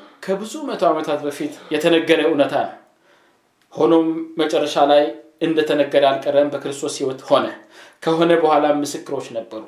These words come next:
የአይን ምስክሮች ነበሩ፣ እንደ አይን፣ እንደ ምስ-፣ እንደ እማኝ ሊጠቀሱ የሚችሉ ማለት ነው። ስለዚህ ክርስትናችን እውነተኛ ፋክት ላይ የተመሰረተ እንደሆነ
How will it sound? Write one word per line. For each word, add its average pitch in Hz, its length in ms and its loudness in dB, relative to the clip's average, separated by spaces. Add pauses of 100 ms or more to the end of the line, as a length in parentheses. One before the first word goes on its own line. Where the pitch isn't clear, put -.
(140)
የአይን 143 300 4
ምስክሮች 139 520 -6
ነበሩ፣ 123 320 -8
እንደ 135 200 -8
አይን፣ 156 240 2 (800)
እንደ 156 240 0
ምስ-፣ - 220 -4
እንደ 160 220 -2
እማኝ 170 320 4 (100)
ሊጠቀሱ 147 460 -4
የሚችሉ 143 380 -4
ማለት 127 300 -4
ነው። 107 120 -16
ስለዚህ 180 340 -2
ክርስትናችን 185 760 -4 (1080)
እውነተኛ 147 340 -2 (100)
ፋክት 139 280 -6
ላይ 135 120 -6
የተመሰረተ 117 480 -14
እንደሆነ 113 260 -14